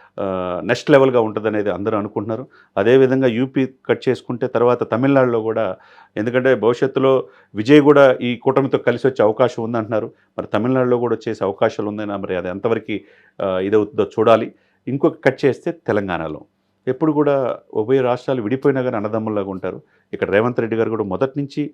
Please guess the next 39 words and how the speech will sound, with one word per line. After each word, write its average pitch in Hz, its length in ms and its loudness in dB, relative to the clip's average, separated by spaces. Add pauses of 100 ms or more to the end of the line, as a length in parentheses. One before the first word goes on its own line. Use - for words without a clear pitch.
(380)
చాలా 110 200 2
చిరంజీవి 113 400 -2
గారి 120 120 -2
పట్ల - 260 -6
కావచ్చు, 107 360 -6
పవన్ 98 160 -8
కళ్యాణ్ 98 260 -8
గారి 92 160 -10
పట్ల 90 220 -10
అదే 113 160 0
అభిమానంతో 117 520 -4
ఉన్నారు. 107 240 -10 (400)
అదే 165 240 8
కరోనా 156 480 8
స-, 131 120 -2
అది 110 260 4
మొన్న 107 280 0
వరదల 127 440 6
సమయంలో 117 340 -4
కూడా 113 140 -2
కోటి 107 260 0
రూపాయలు 104 340 -4 (300)
ఆంధ్రప్రదేశ్తో 113 540 -2
పాటు 101 200 -6
సీఎం 107 280 -6
రిలీఫ్ 98 240 -8
ఫండ్ 92 140 -10
కోటి 92 220 -6
రూపాయలు 95 200 -6
ఇక్కడ 90 140 -8
పవన్ 90 220 -6
కళ్యాణ్ 90 240 -6
గారు 82 120 -12
ఇచ్చారు. - 340 -10 (480)
కాబట్టి 147 440 2
పవన్ 135 260 -6
కళ్యాణ్ 135 220 -2
గారు 123 140 0
అంటే 120 360 -6